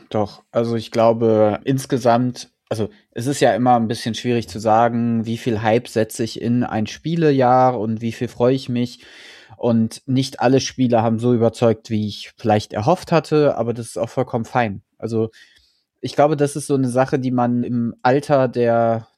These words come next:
der Zugehörigkeit zu dieser Branche lernt. Es gibt genug Spiele und es gibt für jeden das richtige Spiel und nicht nur, weil's dir gefällt, muss es mir nicht gefallen und das ist auch gar nicht schlimm.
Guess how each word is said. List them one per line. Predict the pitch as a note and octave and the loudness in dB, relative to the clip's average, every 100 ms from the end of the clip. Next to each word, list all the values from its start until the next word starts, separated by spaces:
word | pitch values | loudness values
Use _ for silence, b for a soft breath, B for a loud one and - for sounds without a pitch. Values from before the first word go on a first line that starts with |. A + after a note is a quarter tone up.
| - | -2
der | A#2+ A2+ A2+ | 0 2 0
Zugehörigkeit | - E3+ D3+ C#3+ C3+ C3 C#3 B2 | -2 -2 2 2 2 0 0 0
zu | - | -2
dieser | A#2+ A#2 A2 | -4 0 0
Branche | A2+ A2+ A#2 A2+ | 2 0 0 -2
lernt. | G#2+ A#2 D3+ D#3+ | 2 2 2 -2
Es | - - | -8 -4
gibt | C#3 - - | -4 -4 -2
genug | B2 A#2+ | 0 -2
Spiele | - - F3+ F#3+ F#3 - | -6 -6 0 2 2 0
und | A#2+ B2 | -2 -2
es | A2 | -4
gibt | A#2 - | -8 -2
für | A#2+ | 0
jeden | A#2+ A#2 | 2 2
das | A2 - | 0 0
richtige | C3+ - C3+ | -2 0 -2
Spiel | C3+ - C3+ C3 | -4 -2 2 2
und | - A2+ | 0 -2
nicht | A2+ A#2 | -2 -4
nur, | A#2 B2 A#2 | 2 4 4
weil's | A2+ G#2+ - | 2 2 -4
dir | A#2+ B2 | 0 0
gefällt, | A2+ A#2 G#2+ | 2 0 0
muss | A2+ G#2+ | -2 -4
es | A2 | -2
mir | B2+ C3+ | 0 2
nicht | C3 | 0
gefallen | - - B2 A#2 A#2 | -4 -2 0 0 0
und | A2 | -4
das | G#2 | -8
ist | - | -6
auch | G#2 - | -6 -2
gar | G#2 | -2
nicht | G2+ - | -2 -6
schlimm. | G2+ | -8